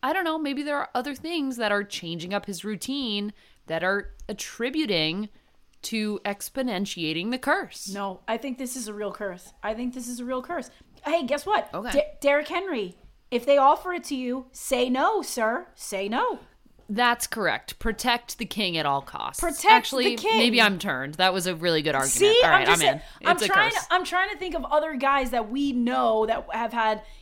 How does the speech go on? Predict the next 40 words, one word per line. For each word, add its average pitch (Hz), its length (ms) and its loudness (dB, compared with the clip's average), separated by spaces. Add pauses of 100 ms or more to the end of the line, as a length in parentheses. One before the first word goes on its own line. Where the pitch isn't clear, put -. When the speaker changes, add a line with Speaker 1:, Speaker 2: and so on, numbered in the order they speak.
(100)
Speaker 2:
insane 294 560 -2
seasons 254 520 -2
that 226 200 -2
we 226 160 -6
love, 254 600 2
that 214 220 0
we, 233 220 -6 (240)
like, 247 240 -4 (280)
Cooper 427 340 2
Kupp. - 320 4 (300)
You're 277 160 2
having 480 160 4
a 311 40 -2
great 294 220 -2
season. 285 380 -6 (100)
Say 302 400 -6
no. 311 460 0 (440)
Say - 360 -4
Speaker 1:
Say - 20 0
Speaker 2:
no, - 80 -2
Speaker 1:
no. 359 240 4
Speaker 2:
sir. 214 460 -4 (320)
Speaker 1:
Just 277 160 0
Speaker 2:
Ja'Marr 330 100 6
Speaker 1:
say 214 80 2
no. 381 220 2
Speaker 2:
Chase, 381 240 0 (240)
Joe 311 260 6
Burrow, 320 480 2 (100)
say 330 380 -4
no. 320 260 2
We 269 240 0
want 330 300 2
you 381 100 2
to 339 80 -2
stay - 280 -4
healthy. 302 420 0
We 240 140 -2
love 277 260 2
you. 226 380 -8